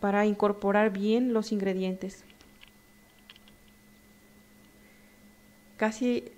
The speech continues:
tardamos batiendo cerca de dos minutos o minuto y medio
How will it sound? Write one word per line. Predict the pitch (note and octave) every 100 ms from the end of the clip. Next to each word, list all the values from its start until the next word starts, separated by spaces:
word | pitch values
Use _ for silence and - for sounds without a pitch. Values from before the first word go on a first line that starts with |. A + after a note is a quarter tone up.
| -
tardamos | G#3 G#3+ G#3+ A3 A#3
batiendo | A3 G#3 G#3+ G#3+ A3
cerca | A3 A3
de | A3
dos | G#3+ G#3
minutos | A#3+ A#3+ A#3+ C#4+ - - - - - - - - - -
o | A3+ G3+
minuto | G3+ G3+ G3+ A3+
y |
medio | A3+ G#3 G3+ A#3